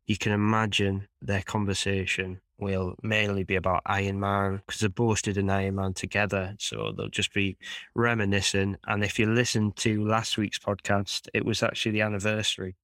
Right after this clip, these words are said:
of Lewis doing the Iron Man. So yeah, no, no doubt they're probably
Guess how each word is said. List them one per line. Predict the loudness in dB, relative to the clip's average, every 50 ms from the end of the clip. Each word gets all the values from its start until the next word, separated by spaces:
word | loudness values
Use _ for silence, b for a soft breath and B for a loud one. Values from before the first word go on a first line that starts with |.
| _ _ -2
of | -2 0 0
Lewis | 0 0 0 0 0 0
doing | 0 2 2 4 4 2 0 -2 -6 _ B B B B B B B B B -6
the | -2 0 0 0 0 -2 0
Iron | 0 0 0 0 -2 -2
Man. | -2 -2 -2 -2 -4 -4
So | -4 -2 -2 0 0 0 -2 -4 -6 -8 B B B B B B
yeah, | -6 -2 0 0 0 -2 -6 -10 _ _ _ -6
no, | -4 -2 -2 -2 -4 -6 -6
no | -4 -2 -2 0 0
doubt | 0 0 0 0 0 -2
they're | -2 -2 -2 -2 -2
probably | -4 -4 -6 -4 -2 -2 -2 -2 -4